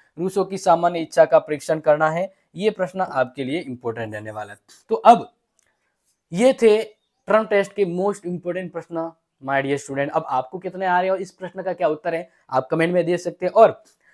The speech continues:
लास्ट कमेंट में आप ये जरूर बताएं कि सर इसका सॉल्यूशन आप कब करवाएंगे, तो आप कब चाहते हैं इसका सॉल्यूशन, उसका कमेंट में मुझे रिप्लाई जरूर करें।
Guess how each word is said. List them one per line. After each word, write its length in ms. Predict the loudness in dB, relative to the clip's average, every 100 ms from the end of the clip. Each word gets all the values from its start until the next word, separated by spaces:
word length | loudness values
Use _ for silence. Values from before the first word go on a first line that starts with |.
| _ -2
लास्ट 340 | 4 4 4
कमेंट 240 | -4 -2 0
में 100 | 0
आप 180 | 0 0
ये 180 | -4 -4
जरूर 220 | -4 -6
बताएं 240 | -4 -4 -4
कि 80 |
सर 260 | -6 -4 -4 -4
इसका 260 | -8 -6
सॉल्यूशन 540 | -2 0 0 -2 -4 0
आप 180 | 0 -2
कब 100 | -10
करवाएंगे, 400 | -6 -4 -4 -6
तो 200 | -10 -10 0
आप 280 | 2 2 -2
कब 120 | -6
चाहते 300 | 0 0 0
हैं 60 | -4
इसका 160 | -4
सॉल्यूशन, 440 | -8 -6 -6 -8 -12 _ _ -20
उसका 240 | -12 -4
कमेंट 280 | -4 -2 -4
में 60 | -2
मुझे 160 | -2 -4
रिप्लाई 300 | -2 -2 -2
जरूर 400 | -4 -2 0 0
करें। 300 | 0 0 -2